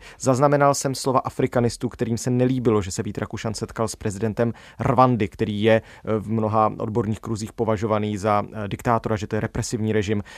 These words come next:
Podle Seznam Zpráv se měl Rakušan ptát, eh, Generální inspekce bezpečnostních sborů na jednu z živých kauz. Podle Novinek měl, cituji, vytroubit tajné chystané sankce na rodinu ruského zbrojaře a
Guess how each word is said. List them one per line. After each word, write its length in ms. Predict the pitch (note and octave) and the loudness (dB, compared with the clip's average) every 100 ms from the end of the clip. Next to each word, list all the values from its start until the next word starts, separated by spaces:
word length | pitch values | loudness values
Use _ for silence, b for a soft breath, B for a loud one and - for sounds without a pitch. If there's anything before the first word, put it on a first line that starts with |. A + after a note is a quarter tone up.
| B | B
Podle 200 | B2 B2+ | 0 0
Seznam 320 | C3 C3+ C#3 | 0 0 0
Zpráv 320 | C3 - B2 | 0 -2 -2
se 80 | - | 0
měl 180 | A#2+ A#2 | 0 0
Rakušan 360 | A2+ A2 - A2+ | 0 -4 -6 -6
ptát, 380 | - A#2 A2+ - | 0 2 2 0
eh, 80 | A2+ | -8
Generální 420 | G#2+ A#2 A#2 A#2 | -4 0 0 0
inspekce 360 | A2+ - A#2 A#2 | -4 -10 -8 -8
bezpečnostních 760 | G2+ - - A2 - A#2+ A2+ - | -6 -8 -8 -8 -6 -6 -6 -12
sborů 340 | G#2+ A2 A2+ | -10 -4 -2
na 120 | A2+ A2+ | 2 2
jednu 240 | A2+ A#2+ | 2 0
z 60 | G2 | -4
živých 400 | F2+ G#2+ G2+ - | -6 -6 -6 -6
kauz. 340 | G#2 G2 F#2 B B | -2 -2 -4 B B
Podle 220 | - A#2+ | -4 0
Novinek 380 | B2 B2+ C3 B2 | 2 2 2 0
měl, 260 | B2 A2+ A2 | 0 2 0
cituji, 320 | - A#2+ A#2+ | -2 -2 0
vytroubit 540 | A2+ A#2+ C3 A#2+ A2 - | 0 2 2 2 0 0
tajné 440 | A#2 A#2 A2+ A2 b b b | 0 2 0 -2 b b b
chystané 500 | - B2 - A2+ G2+ | -8 -6 -2 0 0
sankce 420 | - B2 A2+ - | -2 -2 -2 -2
na 100 | A2+ | -2
rodinu 360 | A2 G#2+ A2 G2 | 0 0 -2 -2
ruského 420 | A2 - A#2 G#2+ | -4 -4 -4 -4
zbrojaře 480 | F#2+ F#2 A#2 A2 G#2 | -4 0 0 0 -4
a 100 | - | -6